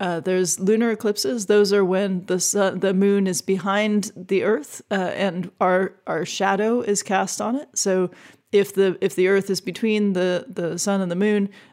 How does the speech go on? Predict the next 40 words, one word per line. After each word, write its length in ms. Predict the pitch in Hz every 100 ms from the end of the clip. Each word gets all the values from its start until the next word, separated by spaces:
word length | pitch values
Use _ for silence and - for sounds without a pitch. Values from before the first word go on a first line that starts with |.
| -
then 320 | 185 175 175
the, 460 | 175 165 160 - -
the 160 | 180
earth 220 | 180 196 -
casts 260 | 190 -
a 60 | 185
shadow 400 | - 220 208 202
in 100 | 185
the 60 |
direction 340 | 175 165 - 180
of 80 | 151
the 60 |
moon, 280 | 165 170 170
and, 140 | 170
and 360 | 170 - 160 156
the 180 | 156 175
moon 400 | 180 196 185 175
ends 200 | 175 165
up 140 | 160
looking 300 | 175 170 165
dark 420 | 170 170 170 156
or, 220 | 156 151 -
or, 340 | 165 151 - 185
or 80 |
sort 180 | 175 185
of 160 | 160 160
reddish 460 | 175 165 170 - -
because 500 | 170 - 165 147 - - - -
of 140 | 175
the 100 | 170
way 140 | 165 156
the 140 | 165
light 260 | 160 160 -
filters 480 | 165 160 151 143
through 240 | - 170 156
the 140 | 170
atmosphere 440 | - 175 170 - 147
of 100 | 160
the 140 | 185
earth. 240 | 254 262